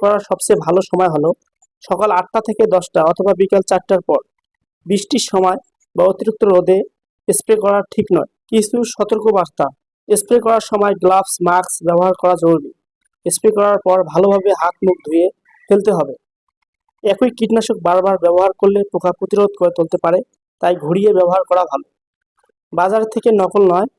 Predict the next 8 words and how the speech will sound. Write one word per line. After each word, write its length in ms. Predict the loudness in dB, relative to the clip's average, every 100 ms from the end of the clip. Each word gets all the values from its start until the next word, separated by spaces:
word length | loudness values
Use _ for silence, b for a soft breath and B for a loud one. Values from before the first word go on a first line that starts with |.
| _
ভালো 240 | -8 -2 0
ব্র্যান্ডের 380 | 0 0 0 0
অনুমোদিত 420 | 0 0 -2 _ -2 -2
ভাটিমেক 380 | -4 -2 -2 -2
কিনুন। 240 | -6 -8 -8 _ -12
আপনারা 340 | -10 -4 -2 -2
খুব 200 | -4 -8
সহজেই 480 | -2 0 2 2 0